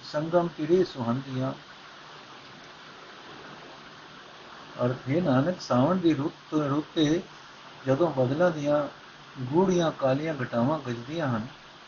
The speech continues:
ਉਹਨਾਂ ਵਿੱਚ ਬਿਜਲੀਆਂ ਚਮਕਦੀਆਂ ਹਨ ਤੇ ਬੱਦਲ ਮੋਹਲੇ ਧਾਰ ਵਸ-, ਵਰਦੇ ਹਨ, ਤਦੋਂ ਕੈਸਾ ਸੁਹਾਵਣਾ ਸਮਾਂ ਹੁੰਦਾ ਹੈ। ਪਰ ਇਹ ਕਾਲੀਆਂ ਘਟਾਵਾਂ ਇਸਤਰੀ ਨੂੰ ਪਤੀ ਦੇ ਮਿਲਾਪ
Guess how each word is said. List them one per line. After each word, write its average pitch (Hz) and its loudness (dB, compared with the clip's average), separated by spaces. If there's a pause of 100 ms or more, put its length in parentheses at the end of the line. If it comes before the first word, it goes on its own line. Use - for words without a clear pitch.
(420)
ਉਹਨਾਂ 165 4
ਵਿੱਚ 156 2
ਬਿਜਲੀਆਂ 139 2
ਚਮਕਦੀਆਂ 139 -4
ਹਨ 131 2 (300)
ਤੇ 139 -6
ਬੱਦਲ 143 0 (640)
ਮੋਹਲੇ 175 6
ਧਾਰ 127 6
ਵਸ-, 131 -2 (180)
ਵਰਦੇ 151 4
ਹਨ, 120 4 (640)
ਤਦੋਂ 143 2
ਕੈਸਾ 143 6
ਸੁਹਾਵਣਾ 135 2
ਸਮਾਂ 127 0
ਹੁੰਦਾ 120 -2
ਹੈ। 123 -6 (600)
ਪਰ 147 6
ਇਹ 160 2
ਕਾਲੀਆਂ 147 4 (100)
ਘਟਾਵਾਂ 135 2
ਇਸਤਰੀ 147 -8
ਨੂੰ 151 -4
ਪਤੀ 143 -6
ਦੇ 151 -4
ਮਿਲਾਪ 123 4